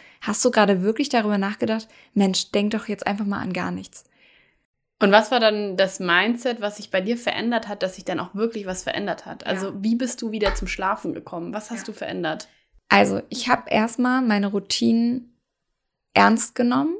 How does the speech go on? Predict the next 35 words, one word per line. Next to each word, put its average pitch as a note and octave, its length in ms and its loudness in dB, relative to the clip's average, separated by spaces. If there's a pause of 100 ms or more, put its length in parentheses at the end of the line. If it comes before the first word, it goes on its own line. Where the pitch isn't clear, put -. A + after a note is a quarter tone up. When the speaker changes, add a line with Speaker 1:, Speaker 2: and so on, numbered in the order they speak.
(140)
Speaker 1:
aber G#3 240 6
nicht A#3 260 0
zu - 300 0
ernst, A#3 460 2
dass A3 160 0
sie A#3+ 420 2
etwas, G#3 680 0 (160)
also, G3+ 180 4
dass G#3 180 2
sie A3+ 60 -6
das G3+ 160 -4
Allheilmittel G#3 800 4
sind. - 340 -6
Speaker 2:
Mhm. F#3 240 -12 (500)
Speaker 1:
Ich - 100 0
hab - 100 4
Magnesium C4+ 600 6
genommen A3+ 680 4
mit G#3 240 2
dem G#3+ 120 6
Bewusstsein, A#3 960 0
das - 180 -4
reguliert G#3+ 360 4
ein - 60 0
bisschen G#3 240 -2
mein G3+ 160 2
Nervensystem A#3 840 0
und G3+ 140 -2
das G3+ 140 -8
ist - 180 -14
auch, G#3 300 0 (840)
ähm, G3 460 6
total G3+ 420 0
schön, D#4 380 4 (1080)
weil G#3 760 8